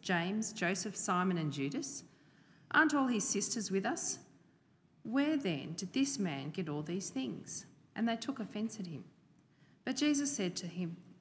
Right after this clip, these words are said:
said to them, "Only in his hometown and in his own house is a prophet without honour." And he did not do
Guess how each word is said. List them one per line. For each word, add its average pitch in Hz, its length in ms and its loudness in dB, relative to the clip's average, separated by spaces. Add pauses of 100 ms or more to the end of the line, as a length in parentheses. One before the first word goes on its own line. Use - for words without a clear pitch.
said 196 240 -2
to 208 80 -2
them, 156 300 -4 (500)
"Only 285 320 6
in 214 340 0 (580)
his - 280 -4
hometown 208 920 -4
and 175 140 0
in 180 120 2
his 180 260 0
own 226 240 2
house 175 480 -4
is 180 120 -2
a 185 60 -2
prophet - 460 -4
without 156 440 -6
honour." 135 280 -10 (800)
And 180 100 -2
he 208 100 2
did 233 220 -2
not 247 240 2
do 175 320 2